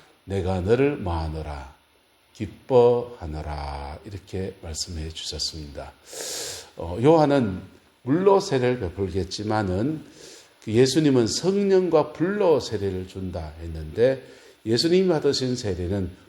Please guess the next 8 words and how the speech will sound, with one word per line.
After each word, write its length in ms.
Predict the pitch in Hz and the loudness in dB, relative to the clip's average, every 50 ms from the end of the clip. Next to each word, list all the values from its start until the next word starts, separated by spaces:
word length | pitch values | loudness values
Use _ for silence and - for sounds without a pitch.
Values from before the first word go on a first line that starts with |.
| _ _ | _ _
불세례가 540 | - 117 110 - 127 123 127 139 139 139 110 | -12 -8 -6 -4 -2 -2 -2 -2 -4 -4 -6
아니었어요. 720 | 80 73 78 98 107 95 80 - - - 80 67 64 - - - _ _ _ _ _ _ _ _ _ _ | -6 -4 -4 -2 -2 -2 -4 -4 -6 -6 -8 -8 -10 -10 -14 -18 _ _ _ _ _ _ _ _ _ _
비둘기 420 | - 139 127 165 160 156 156 143 127 | -6 -2 2 4 4 4 4 2 2
같은 320 | 131 120 101 - 123 131 | 2 0 0 0 -2 -2
성령이, 840 | 123 - 110 110 110 101 101 104 95 92 92 92 104 110 104 90 80 - - - - _ - | -2 -2 -4 -4 -4 -4 -4 -4 -4 -4 -2 -2 -2 -2 -2 -2 -4 -8 -14 -20 -20 _ -14
성령이 1000 | - - - 156 165 175 175 180 175 175 170 170 170 170 180 175 175 170 170 - - - - _ _ _ | -8 0 2 4 4 4 2 0 0 2 2 2 2 2 0 0 -2 -4 -8 -10 -16 -20 -20 _ _ _
비둘기같이 960 | - 160 160 185 180 165 160 151 123 110 107 92 - - - 131 131 127 127 | -8 -6 -2 -2 -2 0 0 -2 -2 -2 -2 -4 -4 -4 -2 -2 -2 -2 -2
그에게 580 | - 107 90 80 80 80 78 107 107 110 110 | -2 -2 0 0 0 0 2 2 2 2 2